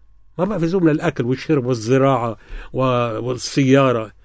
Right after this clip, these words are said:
لأنه دغري الدنيا بدها تنتهي إلى سماء جديدة وأرض جديدة. يعني، آه، الح-، الإحساس بالجسد ما عادش فيه، النفس سقط-،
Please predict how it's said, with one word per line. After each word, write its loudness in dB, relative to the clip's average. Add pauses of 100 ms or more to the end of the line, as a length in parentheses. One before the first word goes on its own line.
(180)
لأنه 4
دغري 4
الدنيا 0
بدها 0
تنتهي -2
إلى -2 (680)
سماء 2
جديدة 0 (180)
وأرض 0
جديدة. -6 (1000)
يعني، -4 (120)
آه، -6 (360)
الح-، -12
الإحساس -2 (340)
بالجسد 0 (340)
ما -4
عادش -2
فيه، -2
النفس 2
سقط-، -10